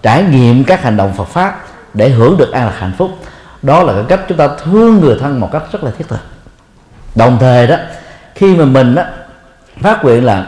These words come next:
đưa nguyện chúng sinh, cầu hết các chúng sinh thế này thế kia, thực tế chỉ là nguyện ước thôi, quá bao la, quá lớn và không thiết thực. Chúng ta hãy đổi lại những cái gói phát nguyện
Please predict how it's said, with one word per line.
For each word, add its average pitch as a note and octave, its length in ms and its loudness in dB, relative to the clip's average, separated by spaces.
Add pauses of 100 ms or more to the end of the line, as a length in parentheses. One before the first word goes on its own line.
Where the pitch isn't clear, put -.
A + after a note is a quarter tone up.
(120)
đưa G3 180 6
nguyện C#3 320 2
chúng G3 120 -4
sinh, F3 440 0
cầu A2+ 240 2
hết F#3+ 200 -2
các G#3 180 -4
chúng G#3+ 120 -2
sinh E3+ 260 -2
thế G#3+ 100 0
này A#2 140 0
thế D3+ 80 0
kia, D3 300 0 (500)
thực - 280 -2
tế F#3+ 380 2
chỉ E3+ 80 0
là F2 300 -2
nguyện A2 320 2
ước A3 260 2
thôi, D3 180 -6 (640)
quá G#3 260 -2
bao F#3 260 0
la, F3+ 260 -2 (300)
quá D3 180 2
lớn E3+ 420 0
và G2 180 -2
không B2 140 -2
thiết E3+ 140 -6
thực. F2+ 120 -4 (840)
Chúng D#3+ 260 2
ta C3 120 2
hãy A#2+ 180 0
đổi B2+ 300 0
lại G#2 480 -4
những A2 200 0
cái D#3+ 120 0
gói F3+ 380 2 (200)
phát G3+ 200 -4
nguyện G#2+ 220 0